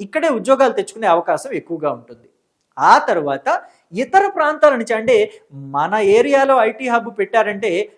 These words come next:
మన వాళ్ళకే అవకాశం ఇవ్వాలి అని చెప్పేసి కంపెనీ మీద ప్రెజర్ తెస్తే ఎలా ఉంటుందంటే, గతంలో జగన్మోహన్ రెడ్డి ప్రెజర్ తెచ్చినట్టుగా ఉంటుంది.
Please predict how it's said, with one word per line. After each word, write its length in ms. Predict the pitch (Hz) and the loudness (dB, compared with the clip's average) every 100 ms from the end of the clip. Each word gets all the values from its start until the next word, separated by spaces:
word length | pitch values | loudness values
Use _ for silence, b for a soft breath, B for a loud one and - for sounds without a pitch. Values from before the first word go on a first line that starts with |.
| _ | _
మన 180 | 156 190 | -2 2
వాళ్ళకే 440 | 226 247 277 269 | 4 4 2 0
అవకాశం 540 | 269 247 240 247 240 220 | 2 2 2 0 0 -6
ఇవ్వాలి 420 | 202 214 220 226 | -2 2 2 0
అని 120 | 208 | -4
చెప్పేసి 340 | 208 208 202 233 | -6 -6 -8 -6
కంపెనీ 420 | 190 196 240 247 | -6 -4 -8 -6
మీద 140 | 233 | -4
ప్రెజర్ 420 | 214 190 190 226 | -4 -2 -2 0
తెస్తే 320 | 214 208 - 208 | 0 -2 -2 -2
ఎలా 200 | 190 202 | 0 -2
ఉంటుందంటే, 460 | 202 190 190 202 190 | -4 -10 -10 -4 -4
గతంలో 440 | 190 240 240 185 | -4 -4 0 0
జగన్మోహన్ 600 | 185 190 247 254 226 220 | -2 -4 -4 -6 -8 -6
రెడ్డి 180 | 208 208 | -4 -4
ప్రెజర్ 360 | 185 185 226 202 | -4 -2 -2 -4
తెచ్చినట్టుగా 520 | 190 175 160 175 160 | -6 -10 -10 -4 -4
ఉంటుంది. 380 | 127 117 113 | -4 -18 _